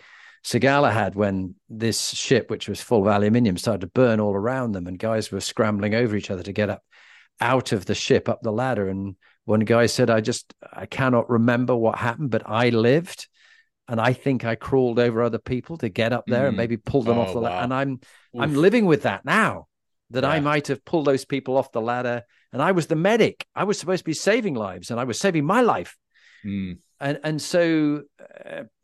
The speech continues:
Speaker 1: people can glorify these things, but they don't know what it's like for the guys like you and others who've lived through it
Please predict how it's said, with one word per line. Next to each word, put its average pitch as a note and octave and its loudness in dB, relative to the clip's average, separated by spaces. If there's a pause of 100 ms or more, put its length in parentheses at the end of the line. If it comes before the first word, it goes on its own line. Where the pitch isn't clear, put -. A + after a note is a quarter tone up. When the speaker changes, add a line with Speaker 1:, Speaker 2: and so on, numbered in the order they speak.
(180)
Speaker 1:
people E3 2
can C3+ 2
glorify B2+ 4
these G#2+ -2
things, G#2+ -4
but - -8
they C3 4
don't D3 2
know D#3 0
what C3+ 2
it's A2+ -4
like A#2+ -2
for - -20
the A#2 -4
guys A#2+ 0
like G#2 -6
you A2 0
and G#2 0
others G#2 -2
who've G#2+ -6
lived C#3+ -4
through C3+ 2
it F#2+ -2